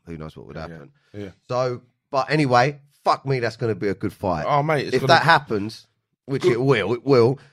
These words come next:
Speaker 1: that's gonna be the biggest fight of the century.
Speaker 2: Yeah, hundred percent. Uh, I heard Froch say that it won't be. I heard Froch,
Speaker 1: <laughs> Yeah.
Speaker 2: <laughs> Froch, uh,
Speaker 1: Yeah.
Speaker 2: Cobra said that it's gonna be still him and, uh, George Groves.
Speaker 1: Yeah.
Speaker 2: But no, it definitely will be.
Speaker 1: Let me see if there's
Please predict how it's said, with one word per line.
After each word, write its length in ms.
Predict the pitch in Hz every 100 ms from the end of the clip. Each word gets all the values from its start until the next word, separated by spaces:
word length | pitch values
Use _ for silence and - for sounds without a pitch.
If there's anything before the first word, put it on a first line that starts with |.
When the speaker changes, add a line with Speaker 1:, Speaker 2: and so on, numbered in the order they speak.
| _
Speaker 1:
that's 180 | 170 -
gonna 160 | 170
be 120 | 160
the 80 | 151
biggest 340 | 143 156 139 -
fight 200 | 156 147
of 40 |
the 40 | 135
century. 480 | - 180 - 80 - _ _
Speaker 2:
Yeah, 120 | 117
hundred 280 | - 101 98
percent. 260 | - 92 - _ _
Uh, 280 | 104 107 101 -
I 80 |
heard 220 | 98 127 113
Froch 380 | - 127 -
say 220 | - 107 98
that 100 | 82
it 60 | 101
won't 240 | 107 90
be. 200 | 90 135 -
I 60 |
heard 120 | 101 95
Froch, 200 | - -
Speaker 1:
<laughs> 920 | - - - - - 226 - 214 208
Yeah. 580 | 370 370 - 127 - 139
Speaker 2:
<laughs> 120 | -
Froch, 380 | 160 - - -
uh, 140 | 120 113
Speaker 1:
Yeah. 80 |
Speaker 2:
Cobra 400 | 127 131 110 110
said 220 | 101 110 101
that 100 | 95
it's 120 | -
gonna 220 | 110 107
be 140 | 87 95
still 240 | - 113
him 220 | 107 110 104
and, 120 | 98
uh, 280 | 98 95 82 _ _ _ _ _ _
George 260 | 127 117 -
Groves. 320 | 131 110 131
Speaker 1:
Yeah. 280 | 131 107 104 _
Speaker 2:
But 160 | -
no, 80 | 104
it 80 | 98
definitely 280 | 120 107 95
will 60 | 85
be. 40 | 80 _ _
Speaker 1:
Let 140 | 170
me 60 | 175
see 140 | 180 185
if 80 |
there's 140 | 180